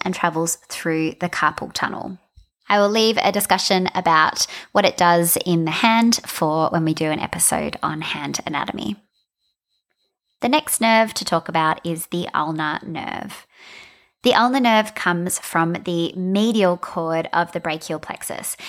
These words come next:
and it also travels down the arm with the brachial artery. But about the midpoint of the arm, it dives posteriorly to pass through the intermuscular septum, the medial intermuscular septum of the arm, and enters into the posterior compartment of the arm.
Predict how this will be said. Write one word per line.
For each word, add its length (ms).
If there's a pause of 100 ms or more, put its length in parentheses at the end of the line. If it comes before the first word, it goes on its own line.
(200)
and 140
it 100
also 300
travels 440
down 440
the 160
arm 480
with 200
the 100
brachial 500
artery. 520 (280)
But 100
about 260
the 80
midpoint 520
of 80
the 120
arm, 280 (100)
it 320 (320)
dives 340
posteriorly 1000 (280)
to 520
pass 380
through 460
the 120
intermuscular 800
septum, 440
the 100
medial 400
intermuscular 680
septum 340
of 120
the 120
arm, 420
and 180
enters 320
into 240
the 80
posterior 920
compartment 600
of 180
the 140
arm. 360